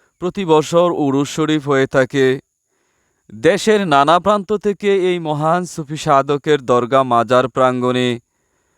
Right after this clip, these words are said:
মানুষ সমাবেত হয়ে আল্লাহর দরবারে ফরিয়াদ প্রার্থনা করেন মহান সুফি সাধকের উসিলায় তাদের বিপদ আপদ,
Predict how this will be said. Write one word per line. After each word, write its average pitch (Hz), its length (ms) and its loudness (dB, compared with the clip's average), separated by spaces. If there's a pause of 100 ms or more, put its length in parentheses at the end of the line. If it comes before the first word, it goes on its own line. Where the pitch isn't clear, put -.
(300)
মানুষ 123 380 0
সমাবেত 139 580 0
হয়ে 131 420 0
আল্লাহর 131 380 2
দরবারে 127 520 -2
ফরিয়াদ 123 580 0
প্রার্থনা 120 520 -2
করেন 117 420 -2 (460)
মহান 127 360 0
সুফি 123 300 -10
সাধকের 117 600 0
উসিলায় 113 560 0 (460)
তাদের 120 380 0
বিপদ 135 400 -4
আপদ, 123 420 0